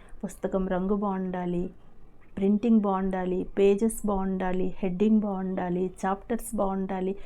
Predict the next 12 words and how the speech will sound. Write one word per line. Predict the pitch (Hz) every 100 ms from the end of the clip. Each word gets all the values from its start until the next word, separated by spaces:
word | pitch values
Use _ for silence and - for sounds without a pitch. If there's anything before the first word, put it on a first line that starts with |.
| - -
ఇవన్నీ | 208 185 185 196 214
బాగుంటేనే | 208 196 190 202 208 196 226 330 - - -
ఆ |
పుస్తకం | 180 196 - 196 208 196
బాగున్నట్టండి. | 180 185 180 175 180 180 196 226 - - -
And | 190
మెయిన్ | 185 190 190 226 285 233 - - - -
స్టోరీ | - 226 196 190
లైన్ | 196 180 180
కూడా | 196 196
చాలా | 226 254 196 196 196
బాగుండాలండి. | 196 190 196 196 196 190 196